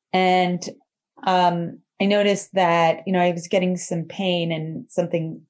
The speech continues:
just wasn't really right. Uh, but I was able to get through the trip, thank God.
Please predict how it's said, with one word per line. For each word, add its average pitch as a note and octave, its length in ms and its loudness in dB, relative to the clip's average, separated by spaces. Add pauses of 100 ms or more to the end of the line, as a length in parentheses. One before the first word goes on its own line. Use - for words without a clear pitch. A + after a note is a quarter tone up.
just - 220 -14
wasn't E3+ 320 0
really D#3 200 -2
right. D#3 420 2 (880)
Uh, D#3+ 200 4
but A3 80 2
I A3+ 40 4
was A3 120 2
able A#3+ 140 2
to - 80 -8
get A3 160 -2
through G3 120 -6
the F3+ 60 0
trip, E3+ 460 -2
thank F3 200 -6
God. D#3+ 420 0